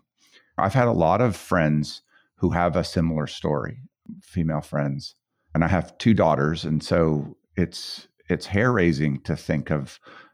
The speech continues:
the risk that people go through in life that I haven't really s-, spent a day thinking about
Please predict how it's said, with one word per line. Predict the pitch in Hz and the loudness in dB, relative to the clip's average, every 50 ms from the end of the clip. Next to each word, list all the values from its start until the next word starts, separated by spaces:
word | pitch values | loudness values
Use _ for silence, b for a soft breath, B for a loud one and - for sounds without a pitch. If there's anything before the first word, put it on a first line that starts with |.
| B B _ _ _ _ _ _ | B B _ _ _ _ _ _
the | - - 82 | -2 0 2
risk | 80 87 92 82 - - - - - - | 2 2 2 0 -2 -6 -10 -12 -10 -4
that | 78 80 73 - - _ | -2 -2 -2 -2 -6 _
people | - 78 - - 78 82 | -4 -4 -4 -4 -6 -4
go | 71 76 76 85 | 0 0 0 0
through | 82 - - 80 76 | -2 -2 -4 -2 -2
in | 73 73 | -2 -2
life | 73 71 71 71 71 - - _ | -2 -2 -2 -2 -6 -10 -10 _
that | 64 62 - | -2 0 2
I | 76 76 76 | 2 2 0
haven't | 73 82 76 65 64 - - - - - - | 0 -2 -4 -4 -8 -10 -12 -14 -20 -12 -6
really | 78 80 76 69 71 71 | -4 -2 -2 -2 -4 -4
s-, | - - - - - - _ _ _ _ _ _ _ _ | -8 -10 -18 -20 -20 -20 _ _ _ _ _ _ _ _
spent | - - - - - - 80 73 - | -20 -20 -20 -6 -2 0 0 0 0
a | - | -2
day | 71 67 76 76 76 | 0 0 2 2 0
thinking | - - 69 67 - 69 71 | 0 -2 -6 -6 -4 -6 -6
about | 69 67 71 71 - - | -2 -2 -2 -2 -2 -4